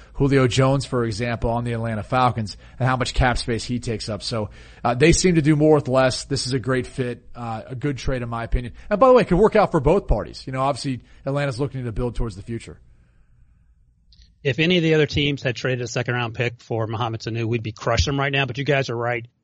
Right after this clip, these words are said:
Speaker 2: This pick is gonna be in the sixties. And perhaps more important than that, the Patriots are absolutely terrible at drafting guys in the second round.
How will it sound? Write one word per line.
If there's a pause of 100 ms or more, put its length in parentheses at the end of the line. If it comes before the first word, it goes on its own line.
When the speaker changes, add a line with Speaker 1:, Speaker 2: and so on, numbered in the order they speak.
(200)
Speaker 2:
This
pick
is
gonna
be
in
the
sixties. (400)
And
perhaps
more
important
than
that, (380)
the
Patriots
are
absolutely
terrible
at
drafting
guys
in
the
second
round.